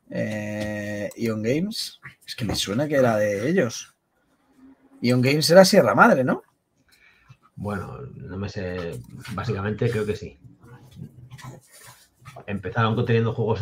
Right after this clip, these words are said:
Speaker 2: eh, creo que a la vez, salían los dos sellos. Y luego creo que el hijo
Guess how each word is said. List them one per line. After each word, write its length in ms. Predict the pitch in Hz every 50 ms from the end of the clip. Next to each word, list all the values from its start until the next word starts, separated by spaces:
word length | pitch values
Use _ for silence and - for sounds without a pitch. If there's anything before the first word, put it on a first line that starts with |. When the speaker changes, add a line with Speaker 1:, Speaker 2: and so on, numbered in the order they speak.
| 117 92
Speaker 2:
eh, 380 | 78 78 69 62 - - - 123 -
creo 140 | - 113 101
que 140 | 107 110
a 60 | 107 110
la 120 | 107 104
vez, 260 | 117 127 135 143 143 - - 120
salían 280 | - 98 92 95 104
los 120 | 107 104 95
dos 180 | 101 98 -
sellos. 540 | - 127 127 123 120 120 139 147 - - _ _ _ _ _ _ _ _ _ _ - - _ _ _ _ _ _ _ _ _
Y 100 | - -
luego 280 | 98 98 104 104 107 -
creo 160 | - 107 101
que 80 | 87 98
el 100 | 101 110
hijo 380 | 113 - - 101 90 - -